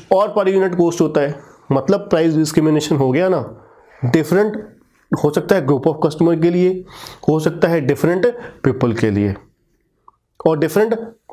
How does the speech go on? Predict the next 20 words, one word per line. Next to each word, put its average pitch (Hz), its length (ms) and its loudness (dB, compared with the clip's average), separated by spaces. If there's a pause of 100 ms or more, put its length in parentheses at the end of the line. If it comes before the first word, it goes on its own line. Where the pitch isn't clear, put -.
(100)
time 220 260 4
पे 214 160 2
भी 208 80 0
हो 170 140 2
सकता 156 280 0
है 175 120 0
अलग-अलग 131 600 0
price 117 240 2
हो। 107 320 -2 (240)
कि 160 80 0
season 175 400 2
में 190 420 -2
अगर 165 180 2
हम 185 140 0
किसी 185 180 0
और 180 160 2
की 190 120 0
अगर 185 160 2
बात 170 220 0
करें, 190 260 2